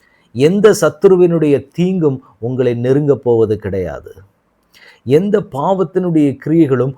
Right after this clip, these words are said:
உங்களை நெருங்கப் போவது கிடையாது. பரம்பரை பரம்பரையாக, காலங்கள் காலங்களாக தொடருகிற எந்த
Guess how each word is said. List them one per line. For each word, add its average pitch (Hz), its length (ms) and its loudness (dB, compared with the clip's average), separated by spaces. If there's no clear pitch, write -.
உங்களை 143 400 0
நெருங்கப் 127 440 -2
போவது 107 360 -2
கிடையாது. 87 580 -12
பரம்பரை 170 480 0
பரம்பரையாக, 147 760 0
காலங்கள் 156 680 -2
காலங்களாக 151 720 0
தொடருகிற 139 520 0
எந்த 165 380 -4